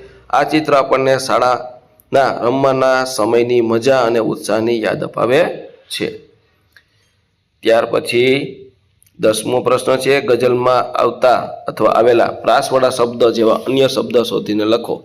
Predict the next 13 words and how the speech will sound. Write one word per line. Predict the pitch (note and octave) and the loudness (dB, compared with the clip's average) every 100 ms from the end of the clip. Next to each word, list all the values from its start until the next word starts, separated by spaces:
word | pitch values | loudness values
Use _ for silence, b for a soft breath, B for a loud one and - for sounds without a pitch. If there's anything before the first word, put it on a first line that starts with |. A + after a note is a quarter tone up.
| - B B B B - | -16 B B B B -4
તો | A2+ | 0
રમીએ, | A2+ A#2 C3 C#3 E3 - - | 2 2 2 2 0 -4 -6
પહેરાવીએ, | A#2 A2+ A2+ G#2+ G#2 | -2 2 2 2 -2
કાગળ | - - A#2 A#2+ C3 B2 | -4 -2 0 2 2 2
આગળ, | - A#2 A#2 A#2 F#2+ - | -2 -2 0 0 0 -6
રણમાં, | A2 A2+ B2 C3 A#2+ - | -2 0 0 2 0 -2
હેલીમાં, | A2+ A#2+ B2+ A#2 F2+ D#2+ | 0 2 2 2 -2 -2
વહેતું, | A2+ A#2+ A#2 B2+ B2+ - | 0 0 0 -2 -4 -2
ઉડતું, | C#3+ - - G#2 - | -2 -2 -4 -6 -6
લઈને | G#2+ A2+ B2 B2+ B2+ | -2 0 2 2 -2
પવનને, | B2+ - C#3+ B2 A2+ A#2 - | -2 2 2 2 0 -4 -4
આંબાવાળી | A#2 C3 C3 B2+ A2+ A2+ B2 - - | -4 2 2 2 2 0 -4 -6 -6
હોડી. | A2 A2 A2 | 0 0 0